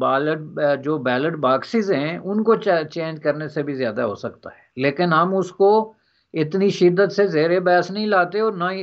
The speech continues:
इतना ख़तरनाक फैक्टर जो है हम उसको समझते हैं। अब वो अनड्यू इन्फ्लुएंस क्या है जो गिलगित बल्तिस्तान में एक्सरसाइज हुआ है और आज़ाद कश्मीर में एक्सरसाइज होगा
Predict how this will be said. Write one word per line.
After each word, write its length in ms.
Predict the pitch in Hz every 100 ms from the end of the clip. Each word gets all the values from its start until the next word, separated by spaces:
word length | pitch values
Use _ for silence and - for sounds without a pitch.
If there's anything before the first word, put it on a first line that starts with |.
| 165
इतना 280 | 165 170 175
ख़तरनाक 580 | 151 131 147 147 156
फैक्टर 380 | - 127 - 160
जो 160 | 139 139
है 120 | 127
हम 240 | 139 123 127
उसको 220 | 123 131
समझते 440 | - 127 107 -
हैं। 120 | 95
अब 180 | 139 143
वो 100 | 190
अनड्यू 420 | 202 185 190 214 208
इन्फ्लुएंस 460 | 196 170 202 175
क्या 280 | - 214 202
है 180 | 131 117 - _ _ _ _
जो 140 | 151 151
गिलगित 340 | 151 147 175
बल्तिस्तान 600 | 165 156 151 147 151 156
में 80 | 165
एक्सरसाइज 680 | 147 - 156 143 147 143 143
हुआ 280 | 135 135 139
है 280 | 135 147 175
और 280 | 131 131 131
आज़ाद 360 | 120 131 131 131
कश्मीर 340 | 117 135 135
में 140 | 135 123
एक्सरसाइज 600 | - 123 - 123 123 120
होगा 360 | 117 139 120